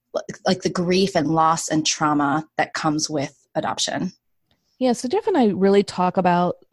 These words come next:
Speaker 2: going around the wheel, because if you look at the Enneagram symbol, it's a circle with a nine-pointed, um, geometric figure, which looks like a nine-pointed star. And each of those points represents one of the nine personality types.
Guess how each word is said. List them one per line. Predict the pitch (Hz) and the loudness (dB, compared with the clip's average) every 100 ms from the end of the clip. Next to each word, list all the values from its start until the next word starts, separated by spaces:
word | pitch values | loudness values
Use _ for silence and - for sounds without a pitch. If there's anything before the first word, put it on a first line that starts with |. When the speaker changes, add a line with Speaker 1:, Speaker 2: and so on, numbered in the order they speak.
| 185 | -2
Speaker 2:
going | 196 190 190 190 - | 2 2 2 2 0
around | 180 180 180 | -2 0 0
the | |
wheel, | 165 170 185 302 330 | 0 2 2 2 0
because | 254 220 | -2 -2
if | 180 | -2
you | 175 | 0
look | 180 180 | 0 -2
at | |
the | 185 | -4
Enneagram | 180 175 170 | -2 0 -2
symbol, | - 175 175 208 214 - - - - | -4 -4 0 0 0 -4 -14 -14 -10
it's | 165 | -8
a | |
circle | 175 - 185 180 196 | -8 -2 0 2 2
with | 180 | 2
a | |
nine-pointed, | 170 175 180 175 - 180 170 175 170 170 - | 2 2 0 0 -2 -2 2 4 4 2 -2
um, | 170 165 160 - - | -8 -6 -8 -10 -12
geometric | 165 185 175 170 - | -2 0 0 -6 -8
figure, | 175 185 185 | -4 -2 -4
which | 175 | -4
looks | 175 - | -8 -8
like | 170 | -6
a | |
nine-pointed | 165 165 - 175 165 | -4 -4 -4 -4 -6
star. | - 165 165 214 - - - - | -8 -4 -2 -2 -6 -20 -20 0
And | 233 | 4
each | 311 - | 4 6
of | |
those | 226 190 | 4 4
points | 190 190 190 - | 0 -2 -2 -2
represents | 185 - 190 180 269 - | -2 0 0 2 0 0
one | 180 | -2
of | 170 | -2
the | 170 | -2
nine | 170 170 170 175 | -2 -2 -2 -4
personality | - 170 175 170 175 | -4 -8 -4 -2 -4
types. | - 156 - - | -4 -8 -8 -14